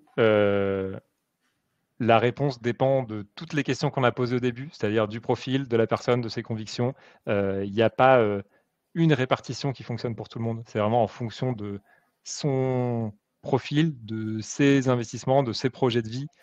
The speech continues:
euh, qu'on va ré-, définir en fait la répartition sur la pyramide. Euh, parce qu'on va pas du tout réfléchir de la même manière si vous souhaitez, euh,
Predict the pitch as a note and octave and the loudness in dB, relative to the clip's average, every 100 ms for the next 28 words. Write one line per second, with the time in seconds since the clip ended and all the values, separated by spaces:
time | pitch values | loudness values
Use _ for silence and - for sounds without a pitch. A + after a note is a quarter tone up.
0 | _ - G#2 G2+ G2+ G2+ G2+ - A2+ A#2+ | _ -4 -2 -2 -4 -6 -6 -2 4 6
1 | A2 A2+ G#2+ G#2 A2 - B2+ B2 - A#2+ | 6 2 0 -2 -4 -2 0 0 0 0
2 | G#2+ G#2 G2+ - A2 - G#2+ - G#2 G2+ | 0 -2 -4 -8 -10 -4 -4 -2 -2 -2
3 | G2+ _ _ _ - - _ _ _ G#2 | -10 _ _ _ -20 -20 _ _ _ -10
4 | F#2+ G2 G2+ A2 A#2 A2+ - G#2+ A2 B2 | -8 -8 -10 -12 -14 -10 -2 2 6 4
5 | A2+ B2 A2 G#2+ A#2+ A2+ A2+ B2 C3 - | 2 -2 -2 0 2 2 2 2 2 -2
6 | G2+ A2 A2+ A2+ B2 A2 G#2 | -12 -8 -4 0 2 2 -2